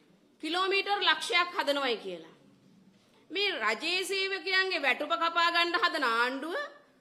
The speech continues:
රු-, කිලෝමීටර් ලක්ෂයක පාරවල් හදන්න යනවා. එතකොට ඒවට සල්ලි කොහෙන්ද කියන එක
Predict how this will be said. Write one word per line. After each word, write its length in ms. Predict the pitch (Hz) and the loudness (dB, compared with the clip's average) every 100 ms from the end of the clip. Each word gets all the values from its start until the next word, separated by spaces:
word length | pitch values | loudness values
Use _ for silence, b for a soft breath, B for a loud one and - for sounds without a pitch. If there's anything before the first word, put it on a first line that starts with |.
| _ 285 | _ -10
රු-, 180 | 285 - - 226 233 233 | -10 -12 -12 -8 -8 -8
කිලෝමීටර් 680 | 277 330 370 392 403 403 403 | -4 0 2 2 2 2 2
ලක්ෂයක 500 | 339 302 - 403 403 | 4 2 0 -4 -4
පාරවල් 480 | - 370 359 339 294 | 2 6 6 6 4
හදන්න 340 | 254 214 208 202 | 0 -2 -4 -4
යනවා. 280 | 185 160 - _ _ - | -8 -12 -20 _ _ -12
එතකොට 180 | 359 370 | -4 0
ඒවට 320 | 370 381 381 | 2 2 2
සල්ලි 280 | 330 320 330 | 0 0 -2
කොහෙන්ද 360 | 311 311 311 | -2 -2 -2
කියන 260 | 302 294 285 | -4 0 0
එක 140 | 285 | 2